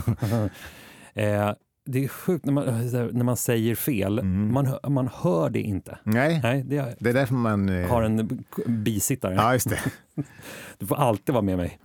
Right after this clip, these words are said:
Speaker 1: Men, men, eh, Challenger, eh, original,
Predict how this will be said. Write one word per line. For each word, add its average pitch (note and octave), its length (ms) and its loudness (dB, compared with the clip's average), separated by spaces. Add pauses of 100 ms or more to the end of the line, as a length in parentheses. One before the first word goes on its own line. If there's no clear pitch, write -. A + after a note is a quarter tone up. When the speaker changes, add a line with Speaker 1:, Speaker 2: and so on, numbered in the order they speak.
(340)
Speaker 1:
Men, A#2+ 260 2
men, A#2 460 0 (160)
eh, G#2+ 200 0 (280)
Challenger, D#3+ 640 0 (200)
eh, A2 180 2
original, G2+ 960 0